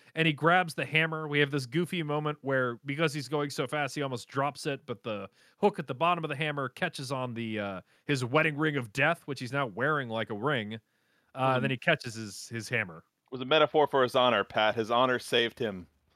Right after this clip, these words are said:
Speaker 1: Yeah,
Speaker 2: from not
Speaker 1: Wamu's
Speaker 2: drinking the
Speaker 1: honor.
Speaker 2: poison.
Speaker 1: Yeah, yeah. You're totally right. If he had not drank that poison, he either would have been stabbed in the hand or dropped the hammer. Unfortunately, Jojo getting the hammer was all part of Wamu's genius plan.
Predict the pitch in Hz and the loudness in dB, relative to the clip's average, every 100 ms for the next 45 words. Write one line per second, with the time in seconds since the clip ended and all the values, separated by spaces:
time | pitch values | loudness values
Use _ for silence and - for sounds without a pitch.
0 | - 185 190 120 - 190 185 123 165 220 | -12 -6 -2 2 2 2 -2 0 0 2
1 | 131 107 95 85 87 _ _ _ _ 175 | 2 0 -2 -18 -20 _ _ _ _ -10
2 | 277 214 117 95 202 320 202 110 _ _ | -8 -6 -8 -8 -8 -4 -6 -6 _ _
3 | 202 285 - 285 262 269 233 147 190 180 | 2 2 6 6 6 4 4 2 -2 2
4 | 185 185 175 180 185 165 185 220 151 139 | 2 2 2 0 0 0 0 -2 0 -2
5 | 135 143 139 143 123 117 - - 135 131 | 0 0 0 -4 -6 -12 -12 -6 -2 -2
6 | 131 120 117 120 123 110 - 123 120 - | -4 -6 -4 -4 -4 -6 -2 -2 -2 -6
7 | 101 165 110 92 - _ _ _ _ _ | -8 -6 -8 -12 -16 _ _ _ _ _
8 | _ 180 202 - 269 330 - 214 165 135 | _ 4 4 2 2 2 2 2 4 2
9 | 135 165 _ _ _ - 214 220 240 233 | 0 -4 _ _ _ 0 2 4 2 2
10 | 220 202 170 254 269 143 165 180 _ _ | 0 -2 -2 -2 -2 -2 -4 -8 _ _
11 | _ - 170 - 214 226 - 233 220 196 | _ -4 -4 0 2 2 2 4 4 4
12 | 196 226 233 220 208 - - 156 185 247 | 2 2 4 2 0 -4 -10 -4 0 0
13 | 240 196 - - 254 302 143 85 | 0 -4 -4 -2 0 2 0 -4